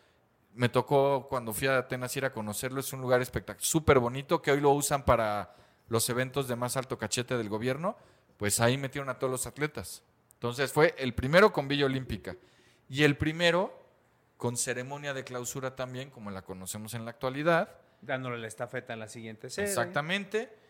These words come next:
Speaker 2: Despidiendo a los atletas.
Speaker 1: Exactamente, y fueron los primeros juegos en que los atletas que ganaban medalla veían cómo se izaba su bandera, antes no.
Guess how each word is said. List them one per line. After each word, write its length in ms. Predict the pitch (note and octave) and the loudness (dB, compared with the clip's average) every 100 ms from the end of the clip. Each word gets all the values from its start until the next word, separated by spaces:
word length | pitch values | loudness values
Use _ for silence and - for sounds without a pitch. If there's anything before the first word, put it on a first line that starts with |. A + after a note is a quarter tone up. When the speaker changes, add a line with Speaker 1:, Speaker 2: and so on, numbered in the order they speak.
| _ | _
Speaker 2:
Despidiendo 480 | A#2 A#2 B2 B2 B2 | -12 -10 -10 -8 -6
a 20 | |
los 140 | A#2 A#2 | -8 -10
atletas. 760 | B2 F3 F#3+ F#3 E3+ E3+ - _ _ _ | -8 -4 -4 -6 -8 -10 -18 _ _ _
Speaker 1:
Exactamente, 840 | - - A2 - E3 F3+ F3 G3 - | -6 -4 -4 0 2 2 4 2 4
y 320 | G3+ C4 - _ _ _ | 0 0 -2 _ _ _
fueron 280 | - D#3 E3 | 0 2 2
los 120 | D#3 | -2
primeros 380 | - D3+ D#3+ E3 | 0 0 2 0
juegos 340 | - D#3+ E3 - | -2 -4 -2 -4
en 140 | C#3+ | -6
que 440 | C#3+ D#3 G3 - _ _ _ _ _ | -4 -2 -2 -6 _ _ _ _ _
los 220 | A#2 A2+ B2 | -6 -4 -2
atletas 380 | A#2+ C#3 D3+ - | -4 0 0 2
que 120 | C3 | 0
ganaban 400 | C3 C3+ C3+ C#3+ | 0 -4 -4 -6
medalla 380 | C#3+ C#3 D3 D3 | -2 -2 0 -4
veían 360 | A#2 A2+ A#2 | -4 -6 -8
cómo 220 | A2+ A#2 A#2 | -10 -10 -6
se 120 | A#2 | -6
izaba 300 | G#2 A2 G#2+ | -2 -2 -2
su 140 | - | -6
bandera, 360 | A2 A2+ B2 G#2+ | -10 -8 -6 -8
antes 300 | G#2+ A#2+ A#2 | -10 -12 -10
no. 180 | C3 | -12